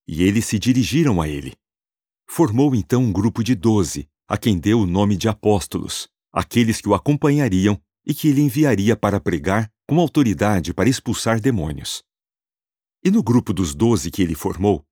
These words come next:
estavam Simão, a quem também deu o nome de Pedro, Tiago, filho de Zebedeu, João, irmão de Tiago, ele também deu a estes o nome de Boanerges,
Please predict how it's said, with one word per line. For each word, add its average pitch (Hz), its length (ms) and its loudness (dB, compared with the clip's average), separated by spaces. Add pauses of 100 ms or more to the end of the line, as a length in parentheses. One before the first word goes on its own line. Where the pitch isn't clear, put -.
(180)
estavam 98 460 -4
Simão, 101 520 0 (280)
a - 100 -4
quem 98 180 -2
também 87 400 -2
deu 92 180 -2
o 78 60 -10
nome 78 260 -4
de 104 120 -4
Pedro, 104 480 0 (360)
Tiago, 107 500 0
filho 92 360 -2
de 85 100 -6
Zebedeu, 90 600 0 (380)
João, 107 500 0 (100)
irmão 87 320 -2
de 90 140 -6
Tiago, 101 500 -2 (300)
ele 175 180 2
também 104 400 0
deu 107 240 2
a 82 60 0
estes 98 440 0
o 98 80 0
nome 107 300 0
de 101 140 -2
Boanerges, 95 840 -2